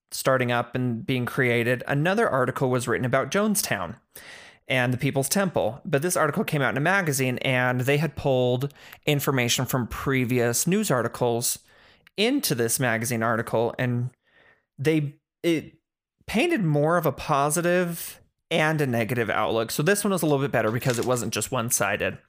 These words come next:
Um, once it was published in a well-known magazine, Jones began to pull in ranks. He was just like, "Yep, we're gonna, not gonna have that anymore." And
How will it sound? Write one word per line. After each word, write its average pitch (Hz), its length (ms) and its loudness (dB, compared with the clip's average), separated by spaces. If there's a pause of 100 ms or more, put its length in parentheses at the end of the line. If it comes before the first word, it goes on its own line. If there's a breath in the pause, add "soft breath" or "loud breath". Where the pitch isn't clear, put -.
(760 loud breath)
Um, 127 580 -2 (680)
once 185 200 2
it 226 60 2
was 180 120 2
published 170 680 0
in 143 140 -2
a 139 60 0
well-known 139 540 2
magazine, 127 760 -2 (120)
Jones 143 440 0
began 127 320 0
to 113 60 -2
pull 117 220 0
in 110 80 0
ranks. 92 340 -2
He 120 100 0
was 117 80 0
just 110 160 0
like, 95 180 -2
"Yep, 165 200 2 (960)
we're 143 340 0
gonna, 131 160 0
not 117 240 0
gonna 107 120 0
have 101 200 -2
that 107 180 2
anymore." 113 560 -2 (560 loud breath)
And 123 600 0